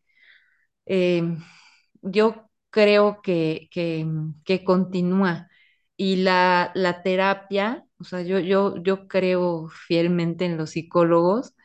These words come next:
Yo creo que, que la terapia es algo que, que uno tiene que buscar constantemente, ¿no? Quizá, ah, eh, eh,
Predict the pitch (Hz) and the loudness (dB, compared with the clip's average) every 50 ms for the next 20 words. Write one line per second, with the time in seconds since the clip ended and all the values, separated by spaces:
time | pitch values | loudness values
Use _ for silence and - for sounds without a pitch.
0 | _ _ _ - - - - - - _ _ - 190 190 185 185 185 - - - | _ _ _ -20 -20 -20 -20 -20 -20 _ _ 0 0 0 0 0 -8 -10 -2 2
1 | 214 202 196 - - - - 180 185 175 180 180 185 185 180 180 180 180 - 190 | 2 4 4 2 0 -2 -2 0 0 0 0 2 2 2 2 2 0 0 -2 -2
2 | 190 190 190 180 175 175 165 170 170 170 _ _ - 175 165 165 165 160 160 156 | 0 0 0 0 0 0 -2 -4 -6 -8 _ _ -6 -4 -4 -2 -2 -2 -4 -4
3 | 151 156 151 147 _ _ _ _ _ _ _ _ _ _ _ _ _ _ _ _ | -6 -8 -12 -16 _ _ _ _ _ _ _ _ _ _ _ _ _ _ _ _
4 | - - 185 180 185 196 208 214 208 208 - 208 190 190 190 190 185 185 - - | -2 0 2 2 4 2 2 0 -2 -2 -2 0 0 0 0 -2 -2 -4 -8 -12
5 | - 180 175 170 170 170 170 170 170 165 156 151 170 170 - - _ - 175 165 | -6 -6 -4 -2 -2 -2 -2 -4 -4 -6 -6 -6 -8 -8 -10 -10 _ -2 -2 -2
6 | 156 156 - - _ _ - 175 165 160 - - 165 165 165 160 165 165 160 156 | -2 -4 -8 -12 _ _ -8 -8 -8 -8 -6 -6 -6 -4 -6 -6 -8 -6 -6 -6
7 | 156 156 156 156 - 147 151 156 165 185 180 - 180 156 - - 175 165 165 165 | -6 -6 -8 -10 -10 -10 -8 -8 -10 -10 -8 -10 -10 -10 -6 -4 -4 -2 0 0
8 | 170 170 170 165 160 - _ _ _ _ _ _ _ _ _ - 170 170 - - | 0 0 -2 -2 -4 -10 _ _ _ _ _ _ _ _ _ -4 -2 -2 -2 -4
9 | - - - - - 127 - - | -6 -8 -8 -6 -6 -8 -8 -8